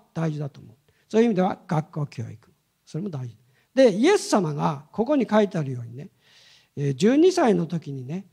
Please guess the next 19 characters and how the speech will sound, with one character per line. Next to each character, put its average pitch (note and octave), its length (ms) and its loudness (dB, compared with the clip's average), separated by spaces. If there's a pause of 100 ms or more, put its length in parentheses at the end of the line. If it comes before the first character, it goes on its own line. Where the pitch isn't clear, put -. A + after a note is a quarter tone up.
(480)
え D3 560 -8
ー、 - 20 -20 (120)
こ A#3+ 140 -2
れ、 A3+ 300 2
律 G3 220 -4
法 C4 140 2
学 D#4 180 2
者 C4 140 -2
た F#3 120 -2
ち D3+ 100 -8
の F3+ 380 -6 (120)
間 G#3+ 300 0
に A3+ 100 -2
座 F3 200 -8
っ E3+ 60 -8
て、 G#3 420 -6 (220)
そ B3+ 160 0
し A#3+ 80 -2
て、 G#3 320 -4